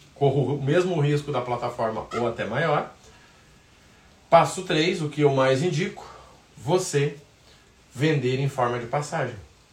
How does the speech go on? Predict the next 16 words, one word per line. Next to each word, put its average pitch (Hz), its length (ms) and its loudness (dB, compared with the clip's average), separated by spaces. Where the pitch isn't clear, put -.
Você - 140 0
não 185 80 6
precisa 214 220 0
montar 240 260 4
uma 165 160 6
agência. 120 500 0
"Marrone, 156 400 6
mas 180 100 2
eu 208 60 4
não 214 120 4
quero 220 280 6
montar 196 260 2
agência." 165 240 0
Cara, 311 200 4
não 262 100 0
monta. 262 460 -2